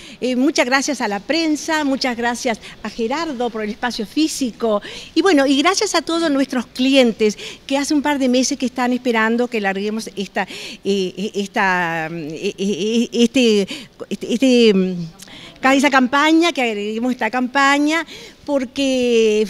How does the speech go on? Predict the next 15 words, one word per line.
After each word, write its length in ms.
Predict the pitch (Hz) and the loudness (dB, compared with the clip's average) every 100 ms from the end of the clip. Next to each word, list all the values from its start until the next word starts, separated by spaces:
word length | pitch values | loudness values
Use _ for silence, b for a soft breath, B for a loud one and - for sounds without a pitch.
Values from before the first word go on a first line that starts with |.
| - | -2
fue 100 | 285 | -2
un 80 | 285 | -2
poquito 320 | 254 269 269 | -4 -2 0
larga, 400 | 196 165 156 175 | 0 -2 -4 -6
pero 260 | 262 302 294 | -6 -6 -6
larga, 500 | 233 277 403 370 247 | -2 0 0 0 -2
pero 240 | 202 208 202 | 0 -2 -2
es 140 | 233 | -2
linda 260 | 254 330 240 | 0 2 2
la 60 | |
espera, 400 | 196 - 202 180 | -2 0 0 0
porque 180 | 185 196 | -4 -10
tengo 240 | 196 240 247 | -4 -2 0
muchas 300 | 226 262 277 | -2 -2 -6
sorpresas. 760 | 262 185 151 - - - - | -6 -4 -6 -6 -8 -10 -10